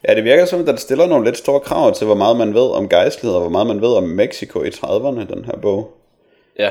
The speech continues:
Speaker 1: Der var i hvert fald mange ting, der blev præsenteret, som om man bare vidste, hvad det betød.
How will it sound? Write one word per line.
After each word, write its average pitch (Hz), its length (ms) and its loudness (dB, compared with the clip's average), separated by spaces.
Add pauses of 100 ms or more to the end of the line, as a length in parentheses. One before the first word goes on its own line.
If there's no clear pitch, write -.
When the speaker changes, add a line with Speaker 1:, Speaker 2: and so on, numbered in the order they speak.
(120)
Speaker 1:
Der - 60 -4
var 107 80 2
i - 20 6
hvert 113 140 4
fald 143 100 2
mange 143 200 0
ting, 165 180 0
der 131 100 4
blev 101 160 0
præsenteret, 113 680 0
som 95 160 -8
om 92 160 -2
man 87 160 -4
bare 87 220 0 (400)
vidste, 95 380 -12
hvad 104 100 0
det 85 80 -4
betød. - 340 -6